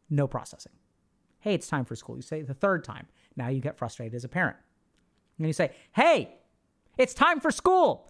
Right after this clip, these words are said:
And then the kid snaps out of it and looks at you. Now, mind you, this is, like, a four-year-old kid or even three-year-old kid, right? Or even two-year-old kid where you're like,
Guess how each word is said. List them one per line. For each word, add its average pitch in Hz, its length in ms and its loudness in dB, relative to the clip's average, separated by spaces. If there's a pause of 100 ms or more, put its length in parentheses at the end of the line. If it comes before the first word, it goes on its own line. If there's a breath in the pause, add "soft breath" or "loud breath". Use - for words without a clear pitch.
And 185 80 0
then 185 80 2
the 202 40 2
kid 196 220 -4
snaps 175 320 -6
out 135 140 -2
of 95 60 -10
it - 200 -18
and 156 100 -4
looks 180 200 -2
at - 160 -12
you. - 60 -18 (200 soft breath)
Now, 190 160 0
mind 254 260 2
you, 302 60 4
this 277 180 0
is, 262 120 0
like, 247 180 0 (140 soft breath)
a 185 80 2
four-year-old 247 600 2
kid 214 200 0
or 196 80 0
even 262 200 2
three-year-old 285 480 2
kid, - 200 -6 (600)
right? 165 220 0
Or 247 100 4
even 285 200 2
two-year-old 269 440 2
kid 196 160 -2
where 190 100 -2
you're 196 80 0
like, 196 200 2